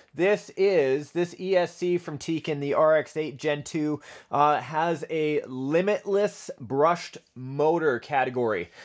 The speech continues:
So really, any turn of brushed motor you can run off of this, and since I don't know the turn,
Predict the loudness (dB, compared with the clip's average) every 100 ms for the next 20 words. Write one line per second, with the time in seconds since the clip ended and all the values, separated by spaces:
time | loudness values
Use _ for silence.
0 | -20 -4 2 2 0 -2 2 2 0 -6
1 | -2 0 -2 -6 -4 -2 0 -2 0 0
2 | 0 -2 -4 -2 -2 -4 -8 -8 -2 -2
3 | 0 0 0 -2 -2 -2 -2 -6 -2 -2
4 | -4 -10 -8 -2 0 0 0 0 0 -4
5 | -8 -8 -6 -8